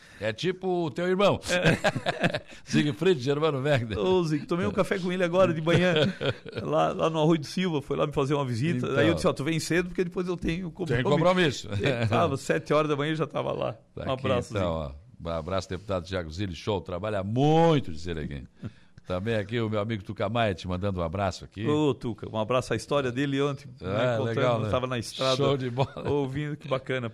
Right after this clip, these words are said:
Speaker 1: História
Speaker 2: Parabéns,
Speaker 1: bonita, né?
Speaker 2: Tuca.
Speaker 1: História
Speaker 2: História
Speaker 1: bonita.
Speaker 2: bonita.
Speaker 1: Bom dia, Saulo, bom dia, deputado Thiago. Queria saber do deputado como ele avalia esse primeiro ano do governo Lula e queria saber também como ele acha que será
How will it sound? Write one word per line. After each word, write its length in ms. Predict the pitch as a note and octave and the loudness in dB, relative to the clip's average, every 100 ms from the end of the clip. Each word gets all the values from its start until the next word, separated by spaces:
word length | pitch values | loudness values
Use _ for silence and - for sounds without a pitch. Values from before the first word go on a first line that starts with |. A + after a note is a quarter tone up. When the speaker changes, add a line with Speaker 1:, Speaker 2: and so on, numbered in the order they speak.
| - | -12
Speaker 1:
História 280 | - A2+ A#2+ | -4 0 2
Speaker 2:
Parabéns, 200 | A#2+ A2+ | 4 2
Speaker 1:
bonita, 140 | A#2 | 2
né? 60 | F#2 | -2
Speaker 2:
Tuca. 100 | E2+ - | -4 -10
Speaker 1:
História 220 | - G2 C#3 | -10 -2 0
Speaker 2:
História 140 | B2 G2+ | 2 0
Speaker 1:
bonita. 280 | A2+ G#2 F2+ | -4 -6 -10
Speaker 2:
bonita. 140 | - - - - - - | -16 -20 -20 -20 -12 -6
Speaker 1:
Bom 100 | A2+ | -2
dia, 240 | C3 B2 | 2 0
Saulo, 260 | - C3+ B2 | 2 0 0
bom 120 | A#2+ | -2
dia, 160 | A#2+ | -2
deputado 400 | A#2+ A2+ B2 A#2 | -4 -4 -4 -4
Thiago. 500 | F#2+ A#2 A#2 F#2+ D#2 - - _ _ | -4 0 0 0 -4 -10 -20 _ _
Queria 300 | F2+ G2+ A2+ | -8 -4 -4
saber 520 | - G#2 G2 A#2+ B2 | -2 -4 -2 0 0
do 140 | G#2 F#2+ | -2 -4
deputado 720 | G2+ - - A2 A#2 A2 G2+ | -6 -8 -4 -2 0 -2 -8
como 340 | - A2+ A#2+ | -4 -4 -2
ele 140 | A2+ G#2+ | -4 -4
avalia 340 | F2+ F2+ G#2+ | -2 -2 -2
esse 160 | G#2+ F#2+ | -6 -8
primeiro 420 | F#2 G2 A2 F#2+ | -8 -4 -4 -2
ano 300 | A2+ A#2 A2 - - _ - | -2 -2 -2 -8 -20 _ -12
do 80 | F#2+ | -8
governo 560 | G2 E2+ A2+ A#2 A2 - | -6 -2 -2 -2 -6 -8
Lula 460 | G2+ B2+ A2 D2+ C#2+ | -2 0 0 -2 -4
e 60 | |
queria 360 | C#2+ E2 F#2 G2+ | -8 -8 -6 -6
saber 420 | - F2 D#2 F2+ | -6 -6 -4 -6
também 400 | - D#2+ E2+ A#2+ | -6 -8 -6 -6
como 360 | A2+ A2 B2+ A#2+ | -6 -4 -4 -4
ele 180 | G2 F#2 | -6 -4
acha 320 | G#2+ A2 G#2+ | -4 -4 -10
que 120 | - | -12
será 360 | - E2+ G#2 | -8 -2 -2